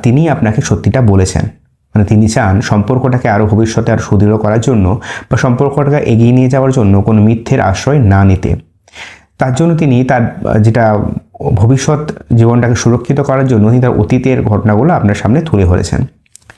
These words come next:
এখন আপনাকে বুঝতে হবে যেহেতু মানুষটা আপনাকে তার অতীতের চরমতম সত্যিটা আপনার সামনে তুলে ধরেছেন,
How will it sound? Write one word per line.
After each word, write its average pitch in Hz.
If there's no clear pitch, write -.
এখন 180
আপনাকে 180
বুঝতে 139
হবে 120
যেহেতু 127
মানুষটা 117
আপনাকে 120
তার 120
অতীতের 135
চরমতম 147
সত্যিটা 120
আপনার 107
সামনে 107
তুলে 107
ধরেছেন, 120